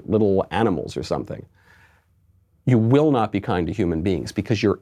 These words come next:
perverting, you're inverting that natural order. That is not the, the recipe for a good society. All right, uh,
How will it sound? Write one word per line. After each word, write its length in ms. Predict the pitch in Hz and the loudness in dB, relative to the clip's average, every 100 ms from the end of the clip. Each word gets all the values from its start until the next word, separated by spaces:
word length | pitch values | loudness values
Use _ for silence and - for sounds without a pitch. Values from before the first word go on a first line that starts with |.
| - | -4
perverting, 500 | - 110 131 110 92 | -2 2 2 2 -2
you're 160 | 104 - | -4 2
inverting 600 | 208 214 113 71 - - _ | 2 4 0 -4 -8 -16 _
that 220 | 110 110 82 | 0 0 0
natural 440 | 98 90 - 85 | -4 -4 -2 0
order. 360 | 78 87 73 71 _ _ _ _ _ _ _ _ _ - - | 2 0 -2 -12 _ _ _ _ _ _ _ _ _ -18 -2
That 340 | 120 123 - - | 2 2 2 2
is 200 | 127 110 | 2 2
not 460 | 95 95 98 95 - _ _ _ _ _ _ _ _ _ _ - | 0 2 0 -2 -14 _ _ _ _ _ _ _ _ _ _ 0
the, 300 | 117 104 85 - | 2 2 0 -2
the 120 | 117 | 2
recipe 560 | 104 104 - - 85 | 2 0 -2 -2 -2
for 260 | 85 98 92 | 0 0 0
a 40 | |
good 200 | 95 101 | 2 -2
society. 560 | - 90 87 76 - 120 _ _ _ _ _ _ _ - | -2 -2 -2 -2 -6 -20 _ _ _ _ _ _ _ -2
All 80 | 90 | 2
right, 160 | 92 | 2
uh, 80 | 85 | 2